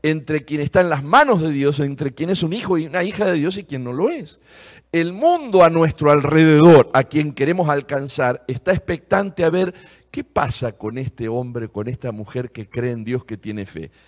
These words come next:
¿Cuál es la diferencia? ¿Cuál es el cambio? ¿Trabaja? ¿Funciona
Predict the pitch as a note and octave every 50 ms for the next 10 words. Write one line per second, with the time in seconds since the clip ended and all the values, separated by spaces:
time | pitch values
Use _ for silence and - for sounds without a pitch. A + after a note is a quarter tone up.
0 | _ _ _ _ - G3 A3 A3+ A3 D#3 D#3 D3+ C3+ B2+ B2 B2+ B2+ B2+ A2 G2+
1 | B2+ B2 C3 C3+ B2 A2 G#2+ G#2 - - G#2+ F#2+ - - F#3+ A#3+ G#3 F3+ D#3+ C3+
2 | A#2 - E3+ D3+ C3 A#2+ A2 G2+ G#2 F#2+ - - - - _ _ _ _ _ _
3 | _ _ - D3 C#3+ C3+ C#3 E3+ A#3 C#4 F3+ - G3+ F#3 B2+ G#2+ - - - _
4 | _ - - C#3+ C#3 C3 B2+ B2 - - - E3 F3+ G#3+ D4 E4+ F4+ E4+ D4 A3+
5 | D#3